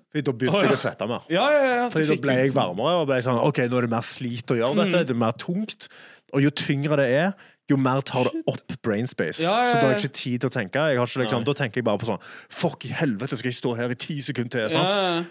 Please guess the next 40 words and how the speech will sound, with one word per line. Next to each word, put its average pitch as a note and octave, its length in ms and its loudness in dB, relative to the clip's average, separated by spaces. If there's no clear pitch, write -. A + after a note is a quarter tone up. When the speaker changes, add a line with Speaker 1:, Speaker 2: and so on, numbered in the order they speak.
Speaker 1:
Og C#3 100 -2
så E3 120 0
bare C#3+ 180 0
svetter D3+ 380 -4
du, E3 140 0
og C#3 60 2
det C3 100 -2
går, D#3 300 2
og C3 120 -2
når C3+ 80 -2
du C#3+ 80 0
er - 80 -8
ferdig, A#2 400 0
så - 80 -6
er B2+ 80 -6
du - 100 -12
tom. A2 220 -4
Speaker 3:
Du D#3+ 60 -8
bare G3 120 2
måtte F3 240 0
rense D3+ 480 -2
deg C3 120 -6
Speaker 1:
Ja, D#3 80 4
Speaker 3:
selv, E3+ 180 -2
på E3+ 80 -8
en - 20 -4
Speaker 1:
du D3+ 40 -4
Speaker 3:
måte. - 40 -12
Speaker 1:
får D#3 120 4
en C#3 120 2
sånn C3+ 120 4
Speaker 3:
Ja, C3+ 40 4
Speaker 1:
meditativ B2+ 480 0
Speaker 3:
negativitet. A#2 240 0
Speaker 1:
deilig. F#2 280 0
Speaker 3:
Ja. C#3+ 100 0
Speaker 2:
Kalde C#3+ 260 0
Speaker 1:
Og C#3 60 -2
da D3+ 60 2
Speaker 2:
dusjer. C3+ 400 4